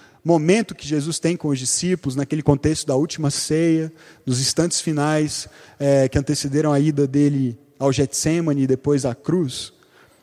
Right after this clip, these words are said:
no meio daquela conversa com os discípulos, Jesus, apóstolo João re-, registra estas palavras de Jesus, João quinze, treze: "Ninguém tem maior amor do que aquele que dá a sua vida pelos seus amigos."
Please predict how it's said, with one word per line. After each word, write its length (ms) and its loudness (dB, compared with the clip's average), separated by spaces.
no 140 2
meio 320 4
daquela 440 0
conversa 520 -4
com 140 -6
os 100 -4
discípulos, 500 -2
Jesus, 480 0
apóstolo 480 0
João 180 2
re-, 120 0
registra 540 0
estas 340 0
palavras 420 -2
de 60 -10
Jesus, 320 -2
João 240 0
quinze, 340 -6
treze: 500 0
"Ninguém 520 2
tem 300 -2
maior 400 0
amor 480 -2
do 120 -2
que 80 0
aquele 360 2
que 160 -6
dá 300 -2
a 40 -4
sua 340 -2
vida 340 -2
pelos 320 -6
seus 560 -4
amigos." 720 -6